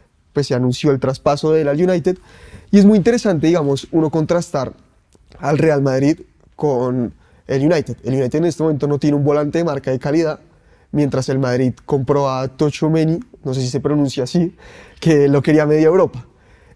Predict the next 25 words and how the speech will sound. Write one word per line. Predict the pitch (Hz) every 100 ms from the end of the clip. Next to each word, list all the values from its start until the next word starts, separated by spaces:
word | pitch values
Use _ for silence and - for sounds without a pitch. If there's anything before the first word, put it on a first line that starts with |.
| -
Y |
ahí | 156
se | 147 165
ve | 170
como | 190 196
una | 165
diferencia | 143 185 151 139
entre, | 131 147 143
en | 151
los | 165 170
planes | 170 160 156 175 -
y | - 143
en | 139
cómo | 135 160 147 147 - _ _ _ _
los | - 156
equipos | 180 190 147 143
que | - 160 - _
no | - 151
tienen | 135 151 147
una | 156 151 151 151 - - _ _ _ _ _ _ _ _
dirección | 135 170 170 - 170 143
clara | 156 147 -
terminan | 151 135 123
quemando | 123 180 160 147 143
millones | 151 156 160 151 160 165